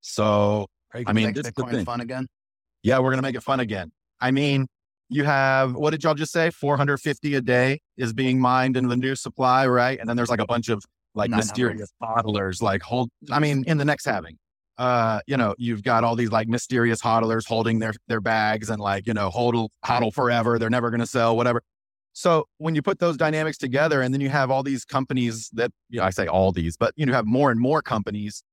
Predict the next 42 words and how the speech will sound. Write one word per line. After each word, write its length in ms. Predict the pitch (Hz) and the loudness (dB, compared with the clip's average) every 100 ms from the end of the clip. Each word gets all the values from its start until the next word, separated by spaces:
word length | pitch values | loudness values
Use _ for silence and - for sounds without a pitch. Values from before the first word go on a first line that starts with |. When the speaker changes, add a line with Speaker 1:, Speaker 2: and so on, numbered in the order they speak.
| _ | _
Speaker 1:
and 180 | 113 104 | -2 0
big 220 | 139 135 | 0 -2
players 420 | - 131 131 120 | 0 4 4 4
that 140 | 110 117 | 2 0
are, 160 | 110 110 | 0 0
you 80 | 135 | 0
know, 180 | 104 - | 0 0
looking 240 | 127 131 120 | 0 2 2
to 80 | 113 | 0
fill 200 | 139 120 | 0 0
their 160 | 117 | 2
own 200 | 131 170 | 2 2
bags. 420 | 120 104 101 - - _ _ _ | 0 0 -2 -6 -16 _ _ _
I 120 | 117 | -2
mean, 240 | 131 127 127 | 0 0 0
you 120 | 131 | 0
have, 300 | 127 143 147 | 2 2 2
like, 380 | 139 123 117 - _ _ _ _ _ _ _ _ | 2 2 0 -4 _ _ _ _ _ _ _ _
what 220 | 123 139 | 0 0
did 120 | 135 | 2
Mi-, 140 | 131 135 - | 0 0 -4
MicroStrategy 720 | 120 123 131 - 135 127 123 123 | -2 0 0 0 0 0 -2 0
buy 220 | 127 127 | 0 2
the 100 | 131 | 2
other 160 | 131 | 2
day? 240 | 127 131 135 | 2 2 2
I 40 | |
mean, 100 | 127 | 2
like, 160 | 120 110 - | 2 0 -6
you 180 | 135 131 | -6 -4
can 180 | 127 135 | -2 -2
equate 400 | 135 113 147 156 | -4 -2 0 0
that 220 | - 127 - | 0 -2 -4
to 100 | 110 | -8
days 560 | 92 117 131 135 127 - - | 0 2 2 0 -4 -8 -2
of, 180 | 110 107 | 0 0
like, 180 | 107 | 0
mine 320 | 98 113 120 113 | 0 0 0 -2
supply. 440 | - 98 110 98 - _ | -6 -2 0 0 -4 _
Like, 200 | 113 101 | -4 -2
how 200 | - 147 | 0 2
many 360 | 160 156 151 | 4 2 0